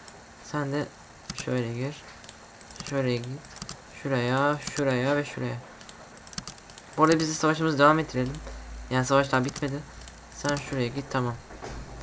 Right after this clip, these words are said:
Böyle şöyle plan deneyelim, bakalım olacak mı? Deneyelim şöyle bir şey. Buradaki birliğimiz de öldü. Bir anlaşma imzalasak mı acaba?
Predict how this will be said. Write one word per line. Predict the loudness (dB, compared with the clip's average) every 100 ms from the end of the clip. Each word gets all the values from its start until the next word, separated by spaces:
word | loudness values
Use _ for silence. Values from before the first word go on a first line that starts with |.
| -10 -6 2
Böyle | 4 6
şöyle | 6
plan | 8 6 8
deneyelim, | 6 4 4
bakalım | 4 4 4
olacak | 2 2 -2 -2
mı? | -4 -4 -8 -10 -10 -12 -12 -14 -12 -12 -12 -12 0
Deneyelim | 2 4 4 2
şöyle | 0 -4 -4
bir | -4
şey. | 0 2 2 0 -4 -12 -8 -8 -8 -10 -12 -10 -8 -8 -10 -12 -12 -12 -10 -10 -10 -12 -12 -14 -16 -8 0
Buradaki | 0 4
birliğimiz | 4 6 6 4 4
de |
öldü. | 4 4 2
Bir | 6
anlaşma | 6 6 2
imzalasak | 2 6 6 4 0
mı | 0
acaba? | 0 -4